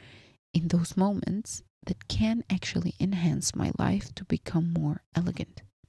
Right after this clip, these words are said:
The elegant lady is disciplined. She has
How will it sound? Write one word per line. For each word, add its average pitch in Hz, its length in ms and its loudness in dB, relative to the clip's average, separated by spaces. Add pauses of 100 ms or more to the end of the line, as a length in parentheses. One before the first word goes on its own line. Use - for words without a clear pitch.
(2750)
The 247 100 8
elegant 262 380 4
lady 165 260 4
is 170 140 2
disciplined. - 720 0 (280)
She - 200 -2
has 170 360 -2